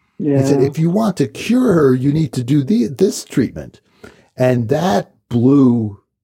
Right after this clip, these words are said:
Speaker 2: Doctor Ignatius's mind, and he got really curious about acupuncture at that, 'cause he started seeing totally different results. They, they weren't palliative, right? And I, I
Speaker 1: Well,
Speaker 2: think that's,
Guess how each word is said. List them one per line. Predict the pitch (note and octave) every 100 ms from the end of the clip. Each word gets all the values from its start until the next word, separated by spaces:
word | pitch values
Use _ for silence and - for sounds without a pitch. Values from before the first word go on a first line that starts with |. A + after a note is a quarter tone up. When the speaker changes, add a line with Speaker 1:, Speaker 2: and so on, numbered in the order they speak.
| _ -
Speaker 2:
Doctor | C3 A2+ G#2
Ignatius's | G2 A2+ G#2+ G#2 F#2+ - E2+
mind, | F#2+ F2+ F2+ - - - _ _
and | A2+ A2+
he | A2+
got | B2+ G2+
really | G#2+ A2 G#2+
curious | - G#2
about | F2+ F2+
acupuncture | F2 F#2 F2+ F2+ F2 E2+
at | -
that, | - -
'cause | G#2+ A2
he |
started | A2+ C3 A2 G2
seeing | A2+ G2+ F#2+
totally | - A2+ G2+ F#2
different | G2+ - F#2+ - - -
results. | A2+ G#2+ E3+ A#2+ -
They, | G#2+ F#2+
they | A2 G#2+
weren't | G2+ A#2 A2 -
palliative, | - D3 C3+ F2+ - - D2 - _ _ _ -
right? | G#2 A2 - - _ _ _
And | - G#2
I, | G2+
I |
Speaker 1:
Well, | A2 D#3+ F3 F#3
Speaker 2:
think | B2+
that's, | B2 A2+